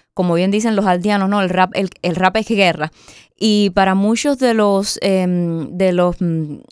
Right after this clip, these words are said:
eh, de los cantantes, ¿no? De los, mm, eh, raperos, eh, en Cuba, eh, los orishas de alguna manera es como que traicionaron, no, eh, no siguieron la línea más dura, eh, la línea más dura del hip hop.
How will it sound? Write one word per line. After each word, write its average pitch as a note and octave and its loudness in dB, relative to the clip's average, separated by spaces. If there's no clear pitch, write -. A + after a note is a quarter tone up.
eh, E3 -2
de E3 0
los E3+ -2
cantantes, G3 0
¿no? G#3 0
De F#3 0
los, E3+ -2
mm, D#3 -4
eh, D#3 -6
raperos, G3+ 0
eh, F3+ 0
en G3 0
Cuba, A#3+ 2
eh, F#3 0
los E3+ 0
orishas A3 0
de B3 2
alguna G#3+ 0
manera G#3 0
es A#3 -6
como G3+ -4
que E3+ -2
traicionaron, E3+ -2
no, F#3+ 2
eh, F3+ 0
no F#3+ 0
siguieron G3+ 0
la F#3+ 2
línea F#3 -2
más F#3 -4
dura, F#3 2
eh, D#3+ -2
la F3 -2
línea F3+ -2
más F#3 -2
dura F#3+ 0
del F3 0
hip F3 -4
hop. - -6